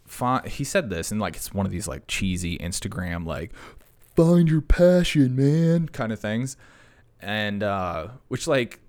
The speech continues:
some days I wanna hear that, and I need to be reminded of that. And then other days I'm like, "Man, you're just,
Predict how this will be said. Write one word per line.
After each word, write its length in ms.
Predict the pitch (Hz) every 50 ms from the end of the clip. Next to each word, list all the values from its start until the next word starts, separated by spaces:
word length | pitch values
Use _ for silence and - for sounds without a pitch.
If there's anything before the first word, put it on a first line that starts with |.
| - _ -
some 240 | - - 151 143
days 200 | 139 143 139 139
I 60 | 139 123
wanna 200 | 123 123 120 113
hear 240 | 117 113 113 123
that, 380 | 127 139 151 160 160 - - - _ _ _ _ _
and 180 | 113 110 104 98 87 - -
I 100 | - 92
need 200 | 95 98 98 98
to 80 | 95 95
be 80 | 101
reminded 460 | 98 95 90 90 - 90 95 101 107
of 60 | 113 120
that. 140 | 123 123
And 80 | 98 104
then 80 | 101 87
other 180 | 95 110 123 113
days 200 | 117 104 101 101
I'm 80 | 95
like, 240 | 92 85 87 - -
"Man, 160 | 175 185 185
you're 120 | 180 208 214
just, 260 | 262 254 - -